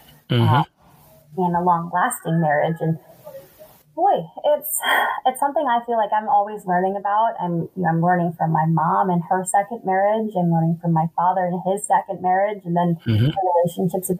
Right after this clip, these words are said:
Speaker 2: everyone around me. And then on top of that, my dating foibles.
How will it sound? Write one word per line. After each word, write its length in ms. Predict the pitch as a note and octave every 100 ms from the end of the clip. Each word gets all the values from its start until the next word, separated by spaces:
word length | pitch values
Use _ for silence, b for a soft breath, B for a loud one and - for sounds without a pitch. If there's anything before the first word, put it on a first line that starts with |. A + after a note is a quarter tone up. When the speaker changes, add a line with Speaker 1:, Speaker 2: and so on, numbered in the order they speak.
| -
Speaker 2:
everyone 320 | E3+ F3 F3
around 440 | D#3+ D#3 D#3+ F3 F#3+
me. 240 | G3 G#3
And 100 | F3+
then 160 | E3 D#3+
on 140 | E3+ E3+
top 180 | F3+ F3+
of 80 |
that, 160 | F3+ - -
my 220 | F3 A3+
dating 380 | G#3+ F#3+ F3 E3+
foibles. 380 | E3+ E3 E3+